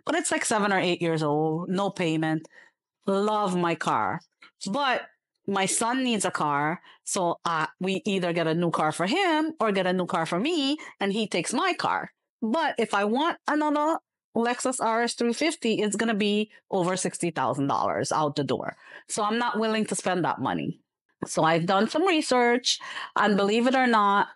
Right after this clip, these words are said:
the B M W X three is reasonable, cheaper than the Lexus. Most people would be like,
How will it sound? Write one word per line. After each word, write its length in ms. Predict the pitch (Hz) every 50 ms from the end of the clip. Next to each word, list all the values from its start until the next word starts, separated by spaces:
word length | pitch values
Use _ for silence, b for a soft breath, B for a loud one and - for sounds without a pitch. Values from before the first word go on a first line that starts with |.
| -
the 140 | 185 185 175
B 260 | 170 165 202 202 202
M 220 | 214 233 254 262 226
W 400 | 233 233 226 226 233 233 226 - -
X 360 | 185 180 190 - - - - -
three 500 | - 208 180 170 143 131 151 208 - _ _ b b b b _ _ _ _ _ _ _ _ _ _ _ _ _
is 300 | - 220 208 196 175 185
reasonable, 720 | 175 190 220 226 214 190 180 175 156 - - - 139 - - _ _ -
cheaper 720 | - - - 277 262 262 262 - 285 262 262 277 294 - -
than 500 | 190 185 202 196 196 196 196 202 202 - -
the 140 | 185 185 190
Lexus. 760 | 190 170 151 143 - - - - - - - - - - - - _ _ _ _ _ _ _ _ _ _ _ _ _ _ _ _ _ _ _ _ _ _ _ _ _ _ _ _ _ -
Most 400 | 214 175 175 185 196 190 - -
people 260 | 226 214 - 220 220
would 160 | 214 196 180
be 140 | 180 202 196
like, 260 | 185 175 170 160 -